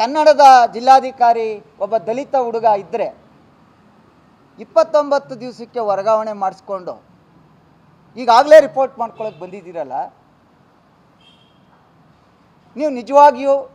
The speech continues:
ಸರ್ಕಾರಿ ಆದೇಶನ ಪಾಲನೆ ಮಾಡೋದಾಗಿದ್ದರೆ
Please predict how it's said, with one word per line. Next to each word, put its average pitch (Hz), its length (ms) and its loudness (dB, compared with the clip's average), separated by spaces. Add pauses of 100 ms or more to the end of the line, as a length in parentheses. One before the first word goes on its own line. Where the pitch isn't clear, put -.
(360)
ಸರ್ಕಾರಿ 254 440 0 (100)
ಆದೇಶನ 226 460 -6 (100)
ಪಾಲನೆ 196 340 -6
ಮಾಡೋದಾಗಿದ್ದರೆ 156 640 -6